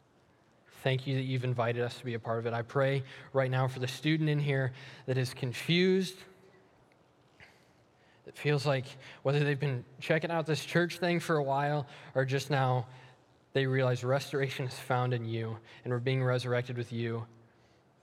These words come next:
And the best thing about heaven is being with you in restored relationship with you. I pray for them that tonight would be the night that they know you for the first time and can walk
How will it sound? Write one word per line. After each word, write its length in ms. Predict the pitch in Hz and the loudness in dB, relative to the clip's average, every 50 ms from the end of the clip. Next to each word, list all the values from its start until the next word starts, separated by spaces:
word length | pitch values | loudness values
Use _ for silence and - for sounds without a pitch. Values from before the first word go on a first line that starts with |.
| _ _ _ _ _ _ _ _ _ _ | _ _ _ _ _ _ _ _ _ _
And 120 | - 127 127 | -2 0 0
the 60 | 120 | 2
best 240 | 113 123 123 - - | 2 0 0 0 0
thing 180 | - 151 139 | 0 0 0
about 200 | 131 127 123 120 | 2 2 0 2
heaven 260 | 113 120 123 117 123 123 | 2 0 0 0 0 -4
is 160 | 120 120 - | -4 -6 -6
being 420 | 127 123 131 131 131 131 127 123 - - - - - | -4 -2 0 0 2 2 0 -2 -4 -8 -16 -14 -8
with 340 | - 123 135 147 147 - - | -2 0 2 2 0 0 0
you 360 | 151 135 131 131 131 127 127 - - - - - | 0 2 2 2 2 2 0 -2 -8 -12 -6 -2
in 140 | 131 139 143 | 0 0 0
restored 420 | 139 131 - - - 143 135 135 | 0 -2 -2 0 2 2 2 2
relationship 640 | 131 127 120 120 123 127 120 - 135 127 - 131 - | 2 2 2 2 0 0 -2 -4 -4 -4 -4 -4 -4
with 140 | 131 - - | -4 -4 -2
you. 120 | 123 120 | -2 -2
I 80 | 117 113 | -2 -2
pray 280 | - - - 147 151 | -2 0 2 2 2
for 160 | 151 - 156 | 2 0 0
them 200 | 135 139 139 135 | 0 0 0 0
that 120 | 131 131 131 | 0 -2 -2
tonight 340 | - 139 131 131 135 143 135 | 0 0 2 2 2 2 0
would 120 | 147 135 | -2 -2
be 120 | 135 139 | -2 -2
the 100 | 131 135 | -2 0
night 220 | 131 127 123 127 127 | 2 2 2 0 0
that 100 | 131 120 | -2 -2
they 140 | 127 127 127 | -2 0 0
know 280 | 123 120 123 123 127 | 0 -2 -2 0 0
you 320 | 127 123 123 120 123 123 123 - - - - | 0 0 0 -2 -2 -4 -6 -10 -16 -20 -10
for 140 | - - 135 | -6 -4 -2
the 100 | 120 117 | -2 -2
first 380 | - - - 127 127 127 - | -2 -2 -2 0 0 -2 -2
time 300 | - 123 113 113 113 113 110 - - - - - | -2 0 0 0 0 -2 -6 -10 -16 -16 -10 -6
and 120 | 123 117 | -6 -6
can 180 | - 123 113 110 | -4 -4 -4 -2
walk 400 | 107 113 113 117 120 120 123 | 0 0 0 0 0 -2 -4